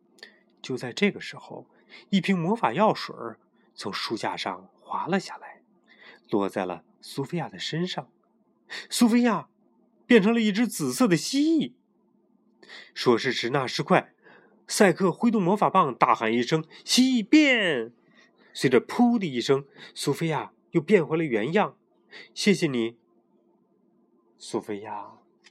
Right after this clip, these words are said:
非常非常的感谢赛克。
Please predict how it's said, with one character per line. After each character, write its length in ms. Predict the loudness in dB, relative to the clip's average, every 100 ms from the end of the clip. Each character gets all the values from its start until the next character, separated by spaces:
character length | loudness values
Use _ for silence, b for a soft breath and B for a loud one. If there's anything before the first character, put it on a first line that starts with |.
| -20
非 240 | -2 0 0
常 180 | -4
非 140 | -4 -6
常 160 | -6
的 100 | -8
感 240 | -6 -6 -6 -8
谢 320 | -8 -6 -6 -10 b b b _
赛 400 | -12 -10 -10 -14
克。 220 | -20 -20